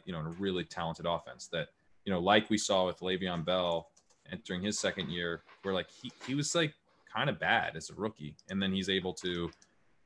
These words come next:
blossom in his second year, just like we look for all these wide receivers to ha-, to make real big leaps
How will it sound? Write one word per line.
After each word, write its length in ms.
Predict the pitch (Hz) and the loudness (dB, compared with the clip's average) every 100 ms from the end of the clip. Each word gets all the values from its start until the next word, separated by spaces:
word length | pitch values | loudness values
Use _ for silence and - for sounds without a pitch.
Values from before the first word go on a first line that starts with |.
| _ _ _ - | _ _ _ 2
blossom 440 | 98 143 123 90 | 6 6 6 4
in 60 | 90 | 4
his 180 | 90 | 2
second 280 | - 101 92 | 4 2 4
year, 180 | 123 98 | 2 2
just 240 | 82 123 | 2 2
like 160 | 120 110 | 4 4
we 280 | 117 107 104 | 4 4 2
look 180 | 104 107 - | 0 -4 0
for 100 | 107 | 2
all 80 | |
these 160 | 104 95 | 2 0
wide 180 | 104 98 | 0 0
receivers 460 | 95 127 101 82 - | 0 -2 -2 -2 -4
to 100 | 87 | -4
ha-, 160 | 82 - | -4 -4
to 80 | 92 | -4
make 280 | 90 90 - | 0 0 -2
real 380 | 90 95 95 92 | -2 2 2 0
big 220 | - 90 80 | 0 -2 -2
leaps 540 | 85 104 - - - | -4 -4 -4 -10 -12